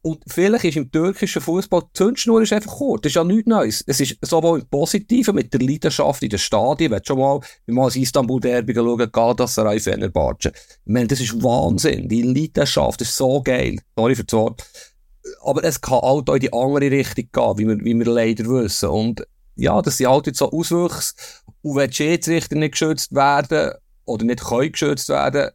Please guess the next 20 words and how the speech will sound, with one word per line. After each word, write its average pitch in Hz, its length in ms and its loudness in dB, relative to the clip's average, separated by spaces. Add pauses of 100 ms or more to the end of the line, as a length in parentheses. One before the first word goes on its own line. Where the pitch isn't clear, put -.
(140)
Es 123 120 -4
ist 104 80 -4
ja 117 120 2
Wahnsinn. 127 580 0
Der 127 140 0
erste 165 320 0
Match, 139 240 0
der 143 60 -2
stattfindet, 147 600 -2
ich - 80 -20
glaub, 110 160 0
am 104 60 -8
Dienstagabend, 131 680 0
der, 101 160 -2
mit 104 180 -6
dem 107 100 2
Hakan 117 320 2
Yakins 123 440 0
im 110 120 -2
Team, 120 320 0